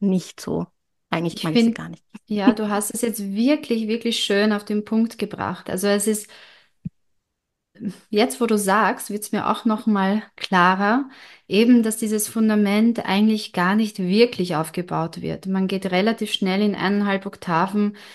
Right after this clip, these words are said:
Speaker 2: Übungen hinein. Bei mir war zum Beispiel so eine Quick Fix dieses hexige Nein, nein, nein und, äh, sing
Speaker 1: Mhm.
Speaker 2: es durch die Nase. Boah, das habe ich ewig, also das hat auch ewig gedauert, bis das wieder weg war, dieses furchtbare Geräusch.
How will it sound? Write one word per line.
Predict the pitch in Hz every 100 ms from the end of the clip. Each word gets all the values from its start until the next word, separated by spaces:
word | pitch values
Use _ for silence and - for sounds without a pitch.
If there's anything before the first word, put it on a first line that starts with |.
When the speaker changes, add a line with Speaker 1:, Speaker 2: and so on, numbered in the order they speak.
| - - -
Speaker 2:
Übungen | 226 247 254 240
hinein. | 233 233 220 208 226 247 254 262 - _
Bei | 208
mir | 214 226 220
war | 214
zum | 214
Beispiel | 208 208
so | 208
eine | 202
Quick | 202 226 226
Fix | - 220 214 -
dieses | 202 196 196 196
hexige | 196 202 - - 202 202
Nein, | 202 190 196
nein, | 190 185
nein | 185 185 220 302 359 - - - -
und, | 214 214 208
äh, | - 190 190
sing | 226 220
Speaker 1:
Mhm. |
Speaker 2:
es | 214
durch | - 214
die | - 202
Nase. | 180 170 214 226 254 285 330 - - _ -
Boah, | - - 196 208
das | - -
habe | 190
ich | 202 - -
ewig, | 220 269 277 339 - - -
also | 196 196
das | 196 196 214
hat | 196
auch | - -
ewig | - 226 269 285 285 285
gedauert, | 262 254 240 254 254
bis | 247 233
das | 214 208
wieder | 202 175
weg | 160 170
war, | 196 185 226 370 370 -
dieses | 208 208
furchtbare | - 202 208 - 196 208
Geräusch. | 202 190 156 165 294 -